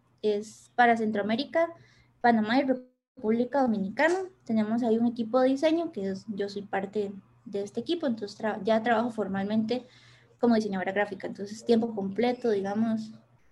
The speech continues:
en diseño. Y ahorita el violín, pues, está un poquito abandonado, pero porque me fui más hacia esta otra rama, pero siempre está ahí, ¿verdad? Entonces, cada vez que puedo, como que lo desempolvo un poquito.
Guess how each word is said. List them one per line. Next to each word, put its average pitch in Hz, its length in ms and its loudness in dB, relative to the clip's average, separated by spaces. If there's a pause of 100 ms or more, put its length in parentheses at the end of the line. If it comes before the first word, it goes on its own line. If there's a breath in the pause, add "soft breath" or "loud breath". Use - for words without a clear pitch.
(180)
en 202 280 -6
diseño. 190 480 -2 (580 soft breath)
Y 262 200 6
ahorita 240 580 6
el 269 100 2
violín, 226 600 4
pues, 233 640 2 (180)
está 214 280 0
un 233 100 2
poquito 349 500 -2
abandonado, 320 600 2 (240)
pero 214 520 4 (460)
porque 220 240 -2
me 208 120 0
fui 240 160 0
más 269 260 4
hacia 254 220 2
esta 247 200 -2
otra 269 220 0
rama, 311 340 -2
pero 190 200 -4
siempre 220 320 -2
está 240 180 -2
ahí, 208 180 0
¿verdad? 190 280 -4
Entonces, 190 340 -8
cada 202 200 0
vez 214 120 -6
que 202 100 -8
puedo, 202 320 -4
como 196 240 -6
que 196 100 -6
lo 190 120 -2
desempolvo 190 540 -4
un 214 80 -6
poquito. - 440 -8